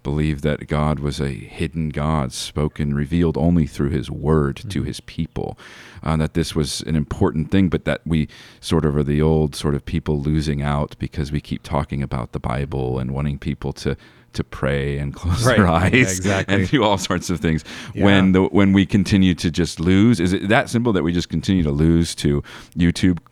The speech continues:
Speaker 1: clips and the addiction to the image?
Speaker 2: Mm.
Speaker 1: H-, how do we, how do we begin to approach something that can just seem so all-consuming?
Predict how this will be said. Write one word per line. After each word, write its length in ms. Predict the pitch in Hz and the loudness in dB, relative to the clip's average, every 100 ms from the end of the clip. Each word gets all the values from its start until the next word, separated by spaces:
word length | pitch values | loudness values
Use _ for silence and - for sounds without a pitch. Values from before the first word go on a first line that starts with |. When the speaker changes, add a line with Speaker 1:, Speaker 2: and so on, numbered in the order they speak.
| - | -20
Speaker 1:
clips 480 | - 92 90 - - | 0 2 2 -2 -4
and 180 | 78 71 | -2 -2
the 140 | 76 | -2
addiction 480 | 73 78 78 - 78 | -2 -4 -4 -2 -2
to 120 | - | -2
the 160 | 73 69 | -6 -6
image? 560 | - 80 92 101 95 - - | -2 0 2 0 -2 -8 -10
Speaker 2:
Mm. 220 | - 101 95 | -10 -8 -6
Speaker 1:
H-, 60 | |
how 180 | - 151 | -6 -2
do 100 | 165 | 0
we, 220 | 151 120 - | 2 2 0
how 140 | 151 | -2
do 60 | 170 | 2
we 120 | 110 | 0
begin 280 | 76 90 87 | 2 2 4
to 80 | |
approach 600 | 76 - - 78 78 - - | 2 0 0 2 0 -4 -6
something 300 | - 78 78 | -4 -2 -2
that 140 | 73 - _ | -2 -6 _
can 160 | - 78 | -6 -6
just 200 | 78 - | -4 -6
seem 200 | 82 73 | -4 -4
so 500 | - 76 69 65 57 _ _ | -4 -4 -2 -6 -10 _ _
all-consuming? 920 | 78 71 - 71 - 73 69 52 55 | -6 -4 -8 -10 -8 -8 -8 -10 -12